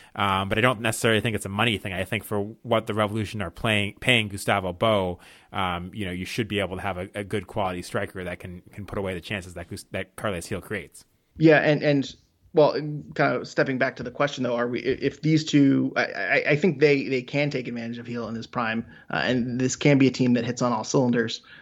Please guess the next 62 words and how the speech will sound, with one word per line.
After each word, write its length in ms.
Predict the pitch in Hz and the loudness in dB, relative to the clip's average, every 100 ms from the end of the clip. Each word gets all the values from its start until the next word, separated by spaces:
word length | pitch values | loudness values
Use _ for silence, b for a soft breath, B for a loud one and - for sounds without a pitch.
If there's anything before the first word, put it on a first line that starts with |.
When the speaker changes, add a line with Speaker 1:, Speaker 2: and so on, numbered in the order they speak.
| B | B
Speaker 2:
Uh, 200 | 123 117 | 0 2
but 160 | 131 | 4
in 80 | 151 | 4
terms 220 | 175 170 | 6 6
of 200 | 147 127 - b b - | 6 4 -4 b b 0
are 160 | 147 | 2
we 100 | 147 | 2
stuck 240 | 143 160 151 | 0 -2 -4
with 100 | 135 | -4
them 200 | 135 127 | -4 -4
for 80 | |
the, 80 | 135 127 - | -8 -10 -8
the 240 | 131 123 110 - - - | -6 -6 -8 -16 -20 -14
Gil's 280 | - 160 - | 0 2 2
remaining 320 | 123 123 120 | -2 -6 -6
time 340 | - 151 120 | -2 -2 -2
through 220 | 120 151 143 | 0 2 2
twenty 240 | - 139 | 2 -2
twenty-four, 540 | 127 123 120 147 139 | -2 -6 -2 2 4
I'd 160 | 127 143 | 4 4
be 80 | 147 | 4
kinda 200 | 147 123 | 4 -2
surprised 760 | - 139 147 147 127 117 117 - b b | -4 -6 0 2 2 -2 -6 -20 b b
if 140 | 117 | -8
they 180 | 135 131 | 0 2
are 80 | 120 | 2
both 340 | 120 151 151 | 4 6 6
here 320 | 147 147 139 127 | 4 0 0 -2
in 280 | 120 120 113 156 | -4 -6 -8 -10
twenty 220 | 127 117 | -6 -6
twenty-four. 480 | 113 107 123 127 110 | -6 -6 2 2 2
Would 140 | 120 | -2
you 100 | 123 | -2
agree 160 | 117 127 | 0 2
with 140 | 131 | 4
that? 260 | 143 143 - - | 2 0 -8 -8
Speaker 1:
Oh 120 | - 131 | 2 4
yeah, 160 | 98 | 4
I 20 | |
don't 140 | 120 117 | 2 2
think 140 | 110 | -2
they'll 60 | 107 | -8
both 200 | 98 95 | -8 -8
be 80 | 98 | -8
here 100 | 95 | -10
in 80 | 90 | -10
twenty 220 | - 92 | -12 -12
twenty-four. 460 | 104 90 - 123 | -10 -12 -6 -4
I 40 | 98 | -2
mean, 120 | 104 | -6
if 100 | 95 - | -8 -10
Gustavo 360 | 113 - 147 117 | -10 -2 -2 0
Bo 120 | 113 | -2
might 200 | 110 107 | -2 -4
not 100 | 98 | -4
be 80 | 101 | -6
here 140 | 107 | -6
next 240 | 101 - | -8 -10
year, 160 | 87 - | -16 -16
I 100 | 92 | -14
don't 100 | 90 | -12
know. 120 | 95 | -12